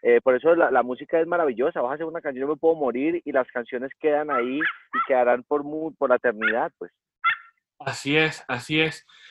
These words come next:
Speaker 2: Y bueno, ¿cómo fue, cómo fue colaborar ahí con, con Yane y con Mozart La Para y con P J Sinzuela? ¿Cómo fue?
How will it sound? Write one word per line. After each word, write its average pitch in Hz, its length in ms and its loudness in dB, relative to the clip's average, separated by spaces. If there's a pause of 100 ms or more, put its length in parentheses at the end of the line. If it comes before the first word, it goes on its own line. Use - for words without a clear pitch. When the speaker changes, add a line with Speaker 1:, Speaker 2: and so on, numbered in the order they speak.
Speaker 2:
Y 160 80 4
bueno, 180 240 6
¿cómo 208 200 4
fue, 233 280 4
cómo 202 340 2
fue 240 160 4
colaborar 202 480 4
ahí 220 320 -2 (180)
con, 214 300 0
con 180 180 -2
Yane 208 460 4
y 196 80 2
con 175 160 -4
Mozart 165 260 -6
La 151 120 -4
Para 202 400 2
y 175 80 -2
con 160 320 -6
P 160 100 -6
J 156 140 -4
Sinzuela? 185 480 -2
¿Cómo 190 200 -6
fue? 277 240 -6